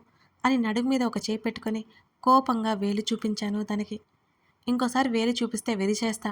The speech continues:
అని అన్నాడు రౌద్ర. "అమ్మో!" అనుకుని టక్కున చేతిని కిందకి దించాను. "ఏం చేస్తున్నావు?" అని అడిగాడు మళ్ళీ. "ఓయ్ పొట్టి బుడంకాయ్,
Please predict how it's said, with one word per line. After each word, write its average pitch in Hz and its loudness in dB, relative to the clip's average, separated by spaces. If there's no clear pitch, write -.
అని 226 2
అన్నాడు 214 0
రౌద్ర. 202 -2
"అమ్మో!" 214 6
అనుకుని 233 4
టక్కున 240 -2
చేతిని 240 0
కిందకి 208 -4
దించాను. 208 -2
"ఏం 269 2
చేస్తున్నావు?" 233 0
అని 220 2
అడిగాడు 208 0
మళ్ళీ. 202 -4
"ఓయ్ 240 4
పొట్టి 233 -2
బుడంకాయ్, 233 2